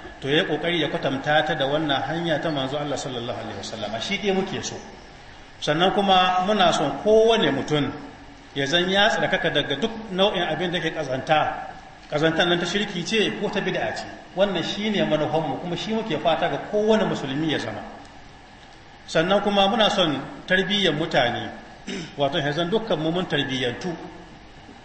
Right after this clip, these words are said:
tarbiyya ta addini, tsakaninmu da junanmu,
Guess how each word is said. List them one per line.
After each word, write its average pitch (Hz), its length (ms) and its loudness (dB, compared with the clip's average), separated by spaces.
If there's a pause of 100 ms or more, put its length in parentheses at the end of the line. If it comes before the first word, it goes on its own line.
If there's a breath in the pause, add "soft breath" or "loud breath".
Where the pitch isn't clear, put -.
(160)
tarbiyya 180 400 4
ta 170 160 4
addini, 123 460 -2 (680)
tsakaninmu 175 600 2
da 143 80 2
junanmu, 151 480 2